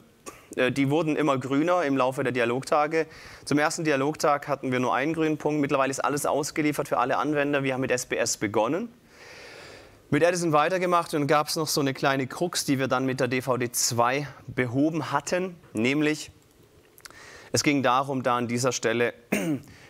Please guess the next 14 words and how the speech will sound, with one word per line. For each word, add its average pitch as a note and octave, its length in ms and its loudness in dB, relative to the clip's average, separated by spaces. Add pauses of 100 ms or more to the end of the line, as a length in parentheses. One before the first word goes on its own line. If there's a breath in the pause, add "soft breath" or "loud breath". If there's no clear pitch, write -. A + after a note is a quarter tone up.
(120)
noch, B2 380 -2 (400)
ja, G#2+ 180 2
die A#2 100 -4
Sachbearbeiterzuordnung C3 1700 0
zu - 160 -2
lösen. C3 520 0
Also G#2+ 280 -2
es G#2+ 160 -2
war A2+ 140 2
immer A2 180 -2
so, C3+ 480 -2
im A2+ 100 -6
Bereich G#2 420 -2
Akte, C#3 500 -2